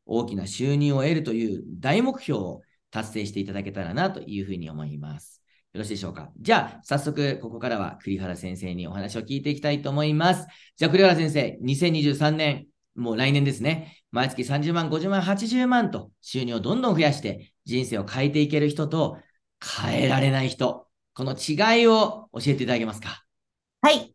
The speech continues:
Speaker 2: 成功している人というのは三つ特徴あります。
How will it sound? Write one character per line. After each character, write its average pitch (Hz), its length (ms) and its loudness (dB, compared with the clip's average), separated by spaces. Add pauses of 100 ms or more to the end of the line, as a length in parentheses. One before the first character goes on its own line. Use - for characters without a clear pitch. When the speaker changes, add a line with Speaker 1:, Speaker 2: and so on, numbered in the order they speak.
Speaker 2:
成 320 400 6
功 349 260 6
し 339 100 -4
て 330 160 6
い 320 40 6
る 320 80 2
人 285 260 2
と 196 80 2
い 190 140 4
う 170 80 4
の 135 80 6
は - 180 0
三 247 340 8
つ - 360 4
特 - 180 4
徴 254 160 6
あ 226 60 8
り 220 80 8
ま 240 160 10
す。 - 240 -14